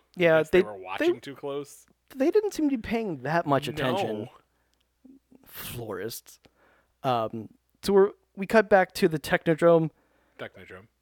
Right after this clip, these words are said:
Speaker 1: And Tanya has made, like, a, a syringe missile that they're going to shoot at the core of the, uh, the plants.
Speaker 2: It's full of weed killer of some sort.
Speaker 1: That's what they keep calling it. Um, t-,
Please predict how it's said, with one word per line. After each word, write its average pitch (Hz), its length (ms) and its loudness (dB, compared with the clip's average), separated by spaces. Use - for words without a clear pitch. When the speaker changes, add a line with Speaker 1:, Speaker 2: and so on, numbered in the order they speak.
Speaker 1:
And 139 680 0
Tanya 170 440 0
has 143 280 0
made, 151 420 2
like, 131 200 -6
a, 123 280 -4
a 123 160 -4
syringe 156 580 0
missile 165 520 0
that 147 200 -2
they're 156 100 2
going 151 220 0
to 147 100 0
shoot 180 460 0
at 147 200 0
the 143 100 -4
core 156 460 6
of 139 300 -2
the, 131 360 -2
uh, 127 200 -2
the 123 120 -10
plants. - 640 -2
Speaker 2:
It's 117 140 -20
full 147 200 -12
of 127 160 -12
weed 131 380 -20
killer 95 340 -12
of 98 120 -16
some 104 200 -18
sort. 95 360 -16
Speaker 1:
That's 165 240 -4
what 170 140 -2
they 156 80 0
keep 139 200 -6
calling 123 380 -4
it. 107 180 -10
Um, 110 520 -6
t-, - 80 -14